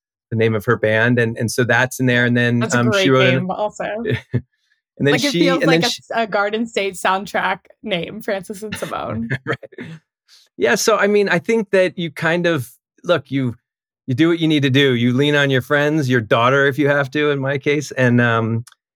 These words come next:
Speaker 1: and they, they really delivered. So I, I was
Speaker 2: Yeah.
Speaker 1: thrilled.
Speaker 2: Oh, well, it's so dreamy. Um, and it, now,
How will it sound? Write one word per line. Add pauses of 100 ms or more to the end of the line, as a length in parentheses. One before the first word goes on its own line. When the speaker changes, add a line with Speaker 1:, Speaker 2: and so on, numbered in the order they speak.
(200)
Speaker 1:
and
they,
they
really
delivered.
So
I,
I
was
Speaker 2:
Yeah.
Speaker 1:
thrilled. (840)
Speaker 2:
Oh,
well,
it's
so
dreamy.
Um, (160)
and
it, (160)
now,